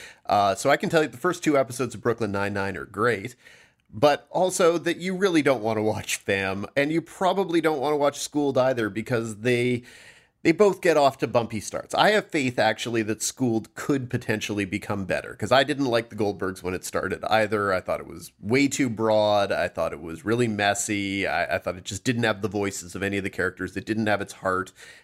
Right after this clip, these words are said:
and eventually it found it. Well, School is really, uh, messy. It's really broad. It doesn't have its heart. It doesn't have its characters. So that means it's, it's just setting you up perfectly for improvement.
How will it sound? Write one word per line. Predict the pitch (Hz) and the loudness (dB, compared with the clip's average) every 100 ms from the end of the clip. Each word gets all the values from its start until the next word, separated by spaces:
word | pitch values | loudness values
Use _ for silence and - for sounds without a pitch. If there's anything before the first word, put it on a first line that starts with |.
| _ | _
and | 113 | -2
eventually | 113 117 - 104 | 0 0 -2 -4
it | 90 - | -4 -2
found | 123 120 104 | 0 0 -2
it. | - - _ _ _ _ 82 | -10 -12 _ _ _ _ -2
Well, | 104 92 139 _ | 2 2 -2 _
School | - 117 104 104 104 95 - - | -6 -2 0 0 -2 -4 -12 -10
is | - 104 98 92 | -2 0 0 -6
really, | 95 98 95 98 95 | -6 -4 -2 -2 0
uh, | 95 95 | 0 -2
messy. | 98 107 113 190 294 - _ | 0 -2 0 -2 -2 -8 _
It's | - 101 95 - | -2 -2 -2 -4
really | 107 98 | -4 -2
broad. | 95 110 107 107 156 | 0 2 4 4 2
It | 185 - | -2 0
doesn't | 110 107 | -2 0
have | 104 92 | -2 -4
its | 92 | -2
heart. | - 117 131 165 | 2 2 2 -2
It | 92 | 0
doesn't | 120 120 | -2 0
have | 110 | -2
its | 98 - | -4 -2
characters. | 147 208 - 104 131 | 0 0 -2 -4 0
So | 120 107 | 0 2
that | 110 113 | 2 2
means | 113 117 | 0 0
it's, | 123 120 - | -4 -6 -6
it's | 113 - | -6 -2
just | 127 123 | -2 0
setting | - 131 | 0 0
you | 131 135 | 2 2
up | 135 | 2
perfectly | - 240 349 165 101 | 0 0 0 -2 -2
for | - 98 | -2 -4
improvement. | 92 101 92 92 95 | -4 -4 -4 -4 -6